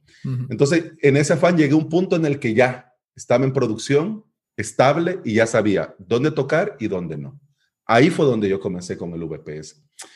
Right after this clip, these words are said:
Speaker 2: Cuando comencé la idea de una academia de cursos para WordPress,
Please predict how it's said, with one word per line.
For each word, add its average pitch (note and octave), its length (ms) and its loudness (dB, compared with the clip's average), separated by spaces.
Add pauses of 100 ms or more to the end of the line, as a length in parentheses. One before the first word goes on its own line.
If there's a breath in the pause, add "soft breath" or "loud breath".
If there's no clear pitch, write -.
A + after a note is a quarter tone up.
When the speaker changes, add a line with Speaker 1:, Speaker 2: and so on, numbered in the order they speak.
(120)
Speaker 2:
Cuando A#2+ 300 0
comencé B2 640 0
la C3 240 2
idea B2 580 4
de G2 140 -2
una A#2+ 240 0
academia B2+ 460 0
de A#2+ 140 -2
cursos A2 480 -4
para F2+ 280 -2
WordPress, A#2 720 0